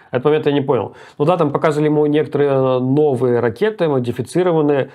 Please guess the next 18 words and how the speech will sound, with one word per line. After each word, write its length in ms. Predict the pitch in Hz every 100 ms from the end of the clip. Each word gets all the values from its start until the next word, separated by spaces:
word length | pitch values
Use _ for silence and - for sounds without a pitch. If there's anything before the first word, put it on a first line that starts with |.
| - - - _ _
По-моему, 400 | 131 151 185 165 131 -
ракету 280 | 131 123 147
противорадиолокационную 920 | 135 123 139 131 135 131 123 - 135 123
Х 140 | 123
пятьдесят 260 | 104 110 110
восемь 400 | 135 185 185 170
показывали, 600 | 156 160 151 139 147 139
по-моему, 440 | 123 131 156 139
показывали 640 | 135 139 127 127 127 131 _
изделие 640 | - 107 107 147 143 139
семьсот 340 | 131 131 120 123
двадцать, 300 | 120 98 -
или 100 | 110
как 160 | 110
так 160 | - 120
оно 140 | 117
называется. 360 | 110 104 110 95
Короче, 300 | 156 151 156